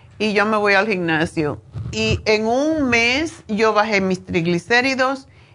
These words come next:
y mi colesterol, porque también empecé a comer más vegetales.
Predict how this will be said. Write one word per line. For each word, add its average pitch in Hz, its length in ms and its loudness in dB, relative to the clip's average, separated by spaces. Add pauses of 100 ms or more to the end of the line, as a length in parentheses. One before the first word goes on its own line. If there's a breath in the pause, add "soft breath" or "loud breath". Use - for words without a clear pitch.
(120)
y 190 80 -2
mi 190 180 0
colesterol, 156 840 -2 (500 soft breath)
porque 196 320 0
también 170 460 2
empecé 220 400 0
a 165 120 2
comer 175 460 0
más 165 400 2
vegetales. 175 1080 0